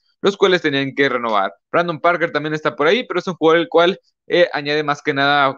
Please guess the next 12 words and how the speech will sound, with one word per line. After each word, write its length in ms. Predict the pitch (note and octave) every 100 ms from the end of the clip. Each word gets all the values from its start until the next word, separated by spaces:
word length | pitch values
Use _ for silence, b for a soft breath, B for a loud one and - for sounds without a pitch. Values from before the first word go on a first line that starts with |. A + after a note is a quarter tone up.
| _
profundidad. 560 | D3+ D3 C3 A#2 G#2+ -
Y 60 | F3
los 120 | F#3+
que 120 | G3
se 100 | E3
fueron, 340 | D3 B3 F#3+ C3+ _ _
sí 120 | - C4
se 120 | D#4
fue, 140 | D4 D4 - -
sí 140 | C4+
se 100 | C4+
fueron 480 | D#4 C4 C4+ C#4 A#3+